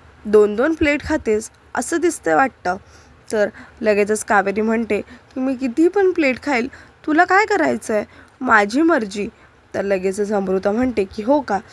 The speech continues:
तुझी मर्जी का?" आणि त्यासोबतच कावेरी म्हणते की, "हो, माझीच मर्जी म्हणून तुला काय करायचं आहे?" तर अमृता म्हणते की, "नाही, सगळ्यांच्या विरुद्ध आहेत ना तू,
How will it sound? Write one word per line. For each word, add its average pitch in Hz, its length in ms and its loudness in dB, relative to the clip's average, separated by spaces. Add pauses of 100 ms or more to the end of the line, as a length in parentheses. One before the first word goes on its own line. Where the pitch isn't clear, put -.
(320)
तुझी 285 240 4
मर्जी 220 380 2
का?" 185 120 -6 (600)
आणि 185 260 -2 (320)
त्यासोबतच 196 560 0
कावेरी 185 380 0
म्हणते 208 280 -2
की, 226 180 -4
"हो, 240 200 2 (380)
माझीच 240 400 2
मर्जी 240 320 0
म्हणून 233 320 -2 (440)
तुला 277 180 2
काय 277 180 2
करायचं 202 380 -2
आहे?" 185 80 -6 (440)
तर 196 100 -6
अमृता 190 360 -4
म्हणते 208 440 -2 (420)
की, 294 100 0
"नाही, 262 340 2 (420)
सगळ्यांच्या 226 1120 0
विरुद्ध 226 380 0
आहेत 196 460 2
ना 285 160 -2
तू, 214 220 -8